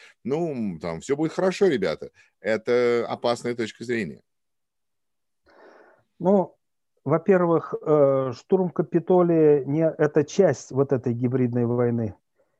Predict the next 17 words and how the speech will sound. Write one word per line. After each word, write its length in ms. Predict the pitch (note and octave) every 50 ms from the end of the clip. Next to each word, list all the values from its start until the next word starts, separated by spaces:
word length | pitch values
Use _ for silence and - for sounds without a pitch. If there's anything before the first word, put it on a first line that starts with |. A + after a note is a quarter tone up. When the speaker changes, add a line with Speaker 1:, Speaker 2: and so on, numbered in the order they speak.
| _ _ -
Speaker 2:
Несомненно, 600 | C#3 C#3+ C#3+ - F#3+ F3+ F#3+ F#3+ F3+ D#3 D3 D3
расследование 640 | C#3+ D3 C#3 - F3 F3 D#3+ D#3 D3+ D3 C#3+ C#3 B2
покажет, 580 | - D3 C#3+ - - D#3 D3 C3 B2+ A#2+ A2+
что 540 | - - - C#3 C3 B2+ B2 B2 B2 B2 B2
здесь, 540 | A2+ A2 B2 C#3 C#3+ C#3 - - - - -
э, 600 | C3 C3 C#3+ C3 C3 C3 B2+ B2 A#2+ A#2 A#2 A#2
работали 640 | B2 C3+ C3 C#3 C#3+ C3 - C3 A#2+ A#2 A#2+ A#2+
и 560 | A#2 A#2 B2 A#2+ A#2 A#2 A2+ A2 A2 A2 G#2+
корпорация 640 | G#2+ - - A#2+ A#2 - C3 C3+ B2+ A#2 - - A#2+
В 100 | A#2 A#2
Ч 160 | A2 - B2+
К 180 | A#2 - B2 A2+
здесь 260 | A2 A2 G#2+ G#2 -
работала 480 | B2 B2 A#2+ A#2+ A#2 A2+ - A2 A2 A2
в 80 | G#2+
этом 240 | A2+ G#2+ - A2 G#2+
направлении. 760 | A2 G#2+ G#2 - A#2 A2 G#2+ G#2 G#2+ G#2 G2+ G#2 G2+ G2